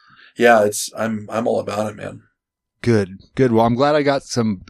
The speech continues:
Speaker 2: a bug in your ear as the, uh, the, the other president of Metal Fellows Incorporated. Um, and,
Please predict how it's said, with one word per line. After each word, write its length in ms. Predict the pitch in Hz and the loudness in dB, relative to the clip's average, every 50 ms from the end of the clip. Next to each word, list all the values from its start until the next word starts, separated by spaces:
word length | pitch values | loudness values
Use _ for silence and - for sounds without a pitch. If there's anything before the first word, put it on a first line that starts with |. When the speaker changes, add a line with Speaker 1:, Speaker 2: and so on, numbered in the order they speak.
| - _ - | -20 _ -10
Speaker 2:
a 80 | 104 92 | -10 -10
bug 340 | 92 - 107 104 113 123 | -6 -2 0 0 0 0
in 140 | 120 107 107 | -2 -4 -2
your 240 | 107 113 127 135 139 | -2 0 0 0 0
ear 400 | 113 131 135 139 147 156 - - | 0 0 0 0 -2 -4 -6 -10
as 260 | 107 117 107 104 98 - | -8 -6 -6 -6 -6 -4
the, 140 | 110 107 | -2 -2
uh, 100 | 104 104 | 0 -2
the, 400 | 92 87 95 98 98 92 92 87 | -2 -4 -6 -6 -6 -4 -6 -6
the 140 | 87 95 - | -8 -8 -8
other 240 | 98 101 98 104 101 | -8 -6 -6 -6 -8
president 640 | 92 - - 107 107 101 95 117 117 117 117 - | -6 -6 -4 -4 -4 -4 -6 -6 -6 -6 -8 -8
of 260 | 104 101 98 98 - - | -10 -10 -12 -12 -12 -10
Metal 260 | - 110 107 104 110 104 | -8 -4 -2 -2 -2 -4
Fellows 320 | - 110 107 104 101 104 | -4 -4 -6 -6 -6 -8
Incorporated. 580 | 104 - 104 101 101 - 101 98 107 127 143 - _ - - - _ _ _ _ _ _ | -8 -8 -8 -8 -8 -8 -8 -10 -10 -10 -12 -18 _ -20 -20 -20 _ _ _ _ _ _
Um, 440 | - 104 101 98 95 92 92 95 98 - | -8 -6 -4 -4 -4 -6 -6 -8 -8 -8
and, 640 | 101 101 101 98 98 98 95 98 95 92 90 87 | -8 -6 -6 -6 -6 -6 -8 -8 -10 -12 -16 -20